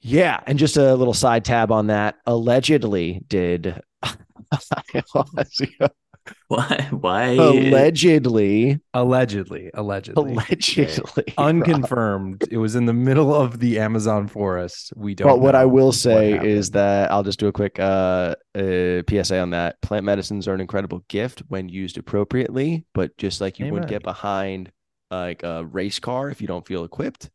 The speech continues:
Speaker 1: make sure you have
Speaker 2: Mm-hmm.
Speaker 1: good people around you, good setting, good sen-, intentions, and, uh, allegedly. Um,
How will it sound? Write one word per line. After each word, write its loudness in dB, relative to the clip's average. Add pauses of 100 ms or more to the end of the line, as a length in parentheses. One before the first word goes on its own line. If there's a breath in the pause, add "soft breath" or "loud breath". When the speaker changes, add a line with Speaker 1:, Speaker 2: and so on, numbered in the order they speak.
Speaker 1:
make -18
sure -4
you -4
have -4
Speaker 2:
Mm-hmm. -8
Speaker 1:
good 0
people 0
around 0
you, -4
good -8
setting, -2
good -10
sen-, -8
intentions, -10
and, -14
uh, -14 (920)
allegedly. -10 (540 loud breath)
Um, 4